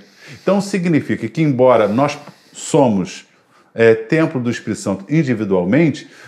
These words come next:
não desfaz a ideia da ação do Espírito coletivo. Então, embora eu,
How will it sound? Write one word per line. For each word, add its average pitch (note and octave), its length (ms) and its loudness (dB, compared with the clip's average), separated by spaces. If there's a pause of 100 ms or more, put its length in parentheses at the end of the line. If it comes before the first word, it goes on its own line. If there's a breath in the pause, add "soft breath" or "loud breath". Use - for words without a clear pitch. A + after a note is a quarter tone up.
não G3+ 320 4
desfaz F3+ 960 0
a D#3+ 120 2
ideia C#3+ 600 2
da C#3 420 0
ação F#3 540 -2
do D#3+ 120 0
Espírito E3 360 -2
coletivo. E3+ 580 0
Então, D3 300 0
embora E3+ 360 4
eu, E3 80 4